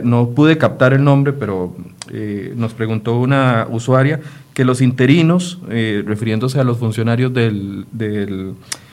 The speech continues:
de escuelas y colegios, de, si los interinos, cuando se les contrate, entrarían dentro de los régimen, <laughs> eh, lo-, los pluses que hay aquí actualmente o entrarían como nuevos completamente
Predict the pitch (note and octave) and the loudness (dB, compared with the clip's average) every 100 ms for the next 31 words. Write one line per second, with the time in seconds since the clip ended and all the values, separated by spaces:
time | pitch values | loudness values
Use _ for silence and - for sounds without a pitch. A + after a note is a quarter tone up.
0 | - - A2 - A#2+ B2 C3+ C#3+ C3+ C3+ | -20 -8 -6 0 0 2 0 2 2 2
1 | D3 C#3 - B2 A#2+ - A#2+ A#2 A#2 A#2 | 0 -4 -8 -6 -4 -2 -2 0 0 2
2 | B2+ C#3+ C#3 C#3 - A#2+ A2 A2+ A#2+ A#2 | 4 4 2 -2 -2 -2 0 -2 -2 -2
3 | A2 A2 B2+ C3 D3+ - A2+ A#2 A2 A#2+ | -2 -2 2 2 0 -2 -4 -2 0 2
4 | A#2+ C3 C3 - - - - A#2 G#2+ G#2 | 2 2 -2 -8 -16 -20 -6 -4 -2 -2
5 | G#2+ G#2 G#2 A#2 B2+ D#3 C#3 C#3+ A2 A#2+ | -2 -2 2 4 6 6 4 4 2 -2
6 | A2 A2 A2+ A2+ G#2 - C#3+ E3 E3+ F3+ | 0 -2 0 0 0 0 4 4 4 2
7 | C#3 C3+ C#3 C#3 G3+ G3+ - - - - | 4 6 4 2 -2 -2 -8 -16 -12 -8
8 | - - C#3 C#3+ G3 G#3 G#3 - A2 A2+ | -6 -2 -2 0 -2 -2 -2 -2 -4 -4
9 | A2+ G#2+ G2+ A2+ A#2 C3 A#2+ A#2 A#2+ B2+ | -4 -6 -4 -4 -2 -2 -2 0 0 0
10 | C3 G#2 A2 A2 A#2+ B2 B2 | -4 -6 -6 -2 0 0 0